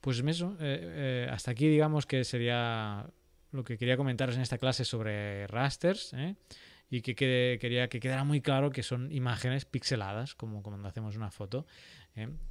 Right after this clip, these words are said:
En el caso anterior, pues, era muy claro, porque era una imagen, eh, descargada que se ha georreferenciado, pero en este caso, pues, es una zona de inundación y cada píxel, pues, contiene una información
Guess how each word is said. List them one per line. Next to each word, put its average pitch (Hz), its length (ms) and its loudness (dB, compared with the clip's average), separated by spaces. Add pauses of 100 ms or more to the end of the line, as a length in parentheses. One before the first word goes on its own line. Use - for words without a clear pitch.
En 113 120 -6
el 107 60 -4
caso 107 220 -4
anterior, 117 340 0
pues, 101 160 -6
era 104 140 -4
muy 110 160 -6
claro, 143 420 4
porque 107 200 -8
era 101 80 -6
una 98 200 -8
imagen, 107 680 -6 (400)
eh, 110 160 -2
descargada 123 720 2
que 104 140 -4
se - 160 -4
ha 101 80 -4
georreferenciado, 110 880 -2
pero 147 100 0
en 143 40 0
este 147 140 0
caso, 147 380 0 (240)
pues, 120 140 0
es 139 100 2
una 156 140 0
zona 156 200 0
de 143 60 2
inundación 113 680 -2 (420)
y 123 80 -2
cada 123 340 -2
píxel, 139 420 -2 (560)
pues, 117 180 -6
contiene 107 540 -6 (480)
una 123 280 -4
información 123 760 -4